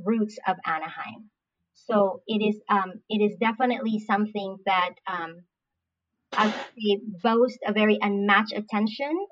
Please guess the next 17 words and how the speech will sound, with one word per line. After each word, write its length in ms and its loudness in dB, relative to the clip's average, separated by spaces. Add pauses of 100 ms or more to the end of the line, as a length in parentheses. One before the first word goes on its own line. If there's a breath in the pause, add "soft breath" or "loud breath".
(120)
on 240 2
an 180 0
eye-catching 600 0
interior, 720 -4 (440 soft breath)
um, 360 0 (100)
with 320 2 (160)
a 80 -2
color 300 6 (120)
palette 300 2
that's 220 -6
really 320 0
reminiscent 800 2
of 140 2
the 200 -4
area's 400 -4
farming 420 0
history. 480 -14